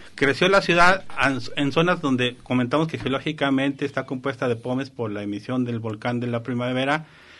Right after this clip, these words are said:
y entonces toda esta pomes es muy permeable, absorbe mucha agua, tiene muchos intersticios,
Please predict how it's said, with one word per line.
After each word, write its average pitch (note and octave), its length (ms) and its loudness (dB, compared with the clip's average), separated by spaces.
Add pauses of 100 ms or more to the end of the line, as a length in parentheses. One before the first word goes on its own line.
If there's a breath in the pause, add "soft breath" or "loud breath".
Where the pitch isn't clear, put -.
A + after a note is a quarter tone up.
(160 loud breath)
y C3 80 0
entonces D#3 580 2
toda F3 140 4
esta F3+ 220 4
pomes E3+ 320 2
es D#3+ 80 0
muy E3+ 180 2
permeable, E3 720 -2
absorbe D3+ 340 -4
mucha E3 360 0
agua, C#3 320 -4
tiene C#3 220 -4
muchos D#3 340 -4
intersticios, C#3+ 800 -4